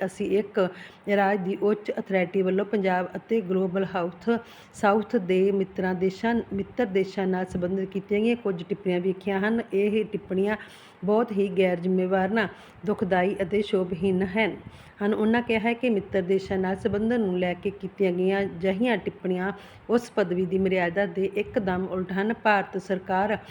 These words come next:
ਅਜਿਹੀ ਕਿਸੇ ਵੀ ਅਨੁਸੂਚਿਤ, ਅਣਉਚਿਤ ਬਿਆਨਬਾਜ਼ੀ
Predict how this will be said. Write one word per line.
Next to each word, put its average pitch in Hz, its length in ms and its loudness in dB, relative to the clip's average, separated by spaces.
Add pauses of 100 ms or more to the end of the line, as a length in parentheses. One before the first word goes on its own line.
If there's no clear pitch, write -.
(420)
ਅਜਿਹੀ 220 380 4
ਕਿਸੇ 254 520 2
ਵੀ 190 220 2 (280)
ਅਨੁਸੂਚਿਤ, 214 640 -2 (220)
ਅਣਉਚਿਤ 208 600 -2
ਬਿਆਨਬਾਜ਼ੀ 185 960 0